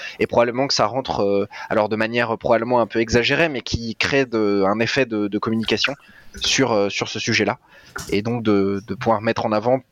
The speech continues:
probablement un agenda, euh, qui,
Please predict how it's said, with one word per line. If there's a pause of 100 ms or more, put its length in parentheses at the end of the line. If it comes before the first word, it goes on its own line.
probablement
un
agenda,
euh, (800)
qui,